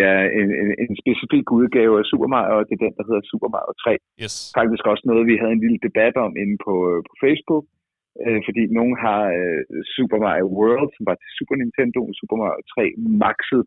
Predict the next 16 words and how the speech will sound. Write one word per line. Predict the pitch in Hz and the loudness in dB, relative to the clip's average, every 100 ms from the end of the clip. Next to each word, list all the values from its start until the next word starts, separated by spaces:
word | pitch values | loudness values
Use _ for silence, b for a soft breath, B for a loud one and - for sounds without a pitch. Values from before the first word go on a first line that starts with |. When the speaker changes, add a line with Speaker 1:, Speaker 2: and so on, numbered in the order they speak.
| 92 | 2
Speaker 1:
bare, | 101 113 - b b b _ 104 | 0 -2 -6 b b b _ 0
hvad, | 107 101 98 92 | 2 4 2 2
øh, | 90 87 95 - 101 | 0 -2 -4 -6 -4
Nintendo | 104 - 104 98 92 | -4 -4 -4 -2 2
otte-bit-maskinen | 120 - 143 117 113 - 113 117 - | 2 2 -2 -2 -4 -2 -2 -2 -2
kunne. | 110 110 117 - _ _ - | 0 0 0 -4 _ _ -4
Den | 104 - | -2 0
tog, | 127 101 107 | -2 0 2
øh, | 107 101 95 95 92 92 92 95 - | 2 2 2 0 0 -2 -4 -10 -14
altså | - 101 | -8 -8
det | 101 - | -4 0
tidligere | 123 117 104 - | 2 4 2 -2
koncept | 104 - 113 - - - | -8 -2 -4 -4 -14 -12
og | - | -10
udvidede | 123 127 135 - 117 110 | -8 -2 0 0 0 0
verden. | 104 110 - | 0 0 -4